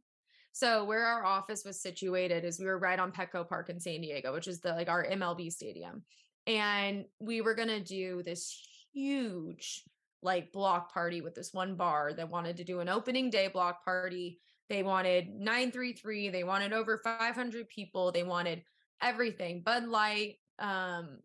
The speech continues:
I forget who else, what our other sponsors were. Like, there was, it was gonna be one of the biggest events of my career. And it was supposed to be <laughs> right in March of twenty twenty.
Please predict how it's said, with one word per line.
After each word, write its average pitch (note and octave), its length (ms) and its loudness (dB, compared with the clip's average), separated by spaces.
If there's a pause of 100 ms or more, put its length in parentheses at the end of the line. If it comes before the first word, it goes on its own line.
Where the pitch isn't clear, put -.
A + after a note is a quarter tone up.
(460)
I G3 120 -6
forget G#3+ 340 0
who G#3 120 -2
else, F#3+ 280 2
what F#3 160 -2
our F3+ 120 0
other F3+ 200 0
sponsors F3 500 -4
were. E3+ 160 -2
Like, F3 200 -4
there G3+ 120 2
was, G#3 220 0
it - 140 -8
was A#3 220 -2
gonna C4 200 4
be D4 120 2
one C4+ 140 4
of B3+ 80 2
the A3+ 60 2
biggest G3 360 -6
events F3+ 320 -2
of F3+ 60 -6
my E3+ 140 -2
career. D3+ 500 -6 (500)
And G#3 560 2 (560)
it G#3+ 280 2
was G3+ 680 2 (100)
supposed A3 440 0
to B3 80 2
be A3+ 240 2
<laughs> G#3+ 120 2
right A3 180 2
in A3+ 140 0
March B3 680 2 (340)
of G3 160 -2
twenty A3 300 0
twenty. A3+ 540 0